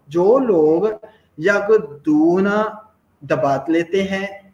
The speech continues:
अस्वातुम, अपनी आवाजों को धीमा रखते हैं, धीमा कर लेते हैं। उलाइका लजीना, यही वो लोग हैं जो इम्तिहान अल्लाह हो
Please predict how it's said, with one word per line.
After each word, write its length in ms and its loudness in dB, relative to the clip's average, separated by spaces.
अस्वातुम, 560 -4
अपनी 280 0
आवाजों 360 4
को 460 -2
धीमा 280 2
रखते 300 0
हैं, 340 -2
धीमा 340 2
कर 180 -2
लेते 260 -6
हैं। 260 -8
उलाइका 840 4
लजीना, 520 2
यही 320 -4
वो 180 4
लोग 300 4
हैं 220 -2
जो 400 -4
इम्तिहान 680 -2
अल्लाह 400 2
हो 260 2